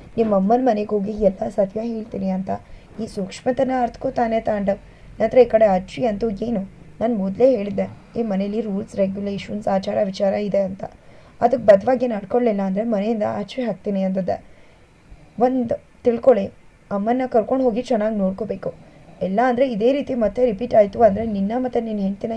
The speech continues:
ಯಾವ್ದೇ ಕಾರಣಕ್ಕೂ ಈ ಮನೇಲಿ ಇರೋದಕ್ಕೆ ಬಿಡುವುದಿಲ್ಲ. ಮೊದ್ಲು ಈ ಮನೆಯಿಂದ ಓಡಿಸ್ತಾ ಇರ್ತೀನಿ ಅಂತಾರೆ. ನಂತರ "ಬಮ್ಮ" ಅಂತ ಹೇಳಿ ಕರ್ಕೊಂಡ್ ಹೋಗ್ತಾನೆ ತಾಂಡವ್. ಈ ಕಡೆ, "ಏನು ಹೆದರಿಸ್ತಿದ್ಯಾ ನೀನು?"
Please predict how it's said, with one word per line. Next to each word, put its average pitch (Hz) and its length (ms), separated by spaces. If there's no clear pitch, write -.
ಯಾವ್ದೇ 196 320
ಕಾರಣಕ್ಕೂ 202 400
ಈ 220 40
ಮನೇಲಿ 202 340
ಇರೋದಕ್ಕೆ 196 340
ಬಿಡುವುದಿಲ್ಲ. 190 440
ಮೊದ್ಲು 233 260
ಈ 294 60
ಮನೆಯಿಂದ 208 340
ಓಡಿಸ್ತಾ 202 460
ಇರ್ತೀನಿ 196 320
ಅಂತಾರೆ. 196 360
ನಂತರ 226 220
"ಬಮ್ಮ" 202 440
ಅಂತ 214 200
ಹೇಳಿ 202 300
ಕರ್ಕೊಂಡ್ 202 400
ಹೋಗ್ತಾನೆ 196 360
ತಾಂಡವ್. 196 360
ಈ 208 80
ಕಡೆ, 240 280
"ಏನು 220 200
ಹೆದರಿಸ್ತಿದ್ಯಾ 202 680
ನೀನು?" 185 240